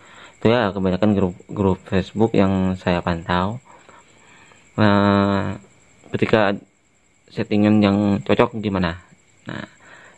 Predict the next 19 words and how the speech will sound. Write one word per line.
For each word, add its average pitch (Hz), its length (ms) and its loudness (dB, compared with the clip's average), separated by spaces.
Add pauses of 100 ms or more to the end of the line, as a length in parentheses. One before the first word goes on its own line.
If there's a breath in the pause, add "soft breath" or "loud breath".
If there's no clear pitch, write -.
yang 95 160 2
cocok 113 320 -2
edit, 110 320 0 (160)
edit 101 800 0
A-nya 117 560 0
seperti 104 480 0
ini, 113 320 0
edit 95 400 -2 (160)
B-nya 113 640 0 (240)
menunjukkan 98 640 0
jam 98 320 -2 (560 loud breath)
segini. 110 640 2 (480 soft breath)
Nah, 90 400 0
itu 101 240 -2
kan 143 240 2
di 120 320 0
sound 117 400 0
system 113 400 -4
yang, 107 400 0